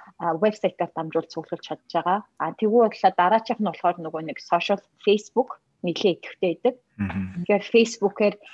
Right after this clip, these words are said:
Speaker 1: а, хүмүүс чинь бидний өмнөөс нөгөө нэг төрсөн өдрөөрөө ч юм уу ханд энэ төр үүсгдэг шүү дээ, тий. Тэгэхээр яг тэн дээр ингээ яг ханд өгж байгаа хүмүүс гээл тэр бүх, м, хүмүүсийн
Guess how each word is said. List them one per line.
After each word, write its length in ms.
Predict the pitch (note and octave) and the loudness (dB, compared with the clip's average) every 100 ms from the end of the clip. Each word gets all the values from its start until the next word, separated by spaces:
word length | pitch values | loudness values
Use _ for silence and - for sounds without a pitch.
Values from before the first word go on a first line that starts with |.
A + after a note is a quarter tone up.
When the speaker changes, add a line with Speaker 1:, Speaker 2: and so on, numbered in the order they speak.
| - - - | -20 -20 -6
Speaker 1:
а, 240 | F3 E3+ | 0 0
хүмүүс 340 | E3 F3 G3 F#3 | -2 -4 -4 -4
чинь 120 | - | -2
бидний 240 | F3+ F3+ G3+ | -2 2 0
өмнөөс 260 | F#3 F3+ | 0 -2
нөгөө 160 | F3 E3+ | -2 -2
нэг 80 | E3+ | -4
төрсөн 260 | - - G3 | -8 -2 -2
өдрөөрөө 360 | F#3 F3+ F3 F3+ | 2 0 0 -4
ч 60 | |
юм 160 | E3+ E3 | -8 -8
уу 80 | D#3+ | -8
ханд 240 | D#3 F#3 | -6 -4
энэ 160 | F#3+ E3+ | -4 -4
төр 160 | F3 | -4
үүсгдэг 320 | E3 - - A#3 | -6 -10 -4 -4
шүү 120 | - | -4
дээ, 80 | - | -6
тий. 160 | - A3 | -2 -2
Тэгэхээр 380 | B3 - G#3 G3 | -4 -6 -2 0
яг 60 | F#3 F3 | 0 -2
тэн 120 | G3+ G#3 | 0 2
дээр 200 | A3+ G#3+ | 2 2
ингээ 220 | F3+ F3 E3+ | 0 0 0
яг 80 | E3 - _ | -4 -8 _
ханд 160 | F3 F#3 | -4 0
өгж 240 | F#3+ E3+ | 0 -2
байгаа 400 | - F3+ F3 E3+ | -2 0 2 0
хүмүүс 320 | E3 F3 E3+ - - | 0 -6 -8 -10 -10
гээл 240 | D#3+ D3 - | -6 -6 -4
тэр 140 | - G#3+ | 0 0
бүх, 220 | A3 G3 - _ - _ _ | -2 -6 -10 _ -20 _ _
м, 240 | F3 F#3 F3 | -4 -2 -2
хүмүүсийн 560 | G3 F#3 - F3+ F3 | -2 -2 -4 -4 -4